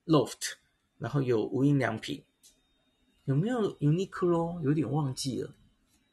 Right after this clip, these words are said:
Uniqlo 好像是在阿卡奖这一栋吧，吼。诶，特别一提阿卡奖本铺的这栋，吼，它顶楼它是可以展望晴空塔的哦，它有一个开放空间，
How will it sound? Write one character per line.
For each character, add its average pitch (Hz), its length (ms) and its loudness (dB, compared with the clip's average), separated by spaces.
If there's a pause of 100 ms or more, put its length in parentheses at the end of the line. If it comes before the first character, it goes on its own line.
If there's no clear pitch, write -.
(760)
Uniqlo 269 420 2
好 269 220 -4
像 196 320 -6
是 - 140 -6
在 180 100 -2
阿 160 100 0
卡 143 160 -4
奖 101 240 -8
这 127 120 -2
一 87 60 -2
栋 - 300 -6
吧， - 120 -12
吼。 - 260 -16 (1300)
诶， 226 140 -2
特 262 180 2
别 196 180 6
一 - 180 -2
提 - 200 -4
阿 - 120 2
卡 165 180 2
奖 113 260 0 (120)
本 110 200 -2
铺 196 200 -2
的 135 140 0
这 156 200 0 (160)
栋， 107 260 2
吼， - 320 -8 (600)
它 254 100 -4
顶 113 320 -2
楼 113 280 2
它 175 140 -2
是 175 120 -6
可 165 140 -2
以 87 260 -4 (640)
展 123 240 2
望 147 180 2
晴 107 140 -6
空 117 260 -4
塔 120 200 -2
的 - 100 -10
哦， 104 180 -10 (500)
它 139 120 -4
有 107 120 0
一 - 80 -4
个 - 320 -6 (120)
开 156 140 -2
放 147 160 -2
空 120 200 -2
间， 110 220 -2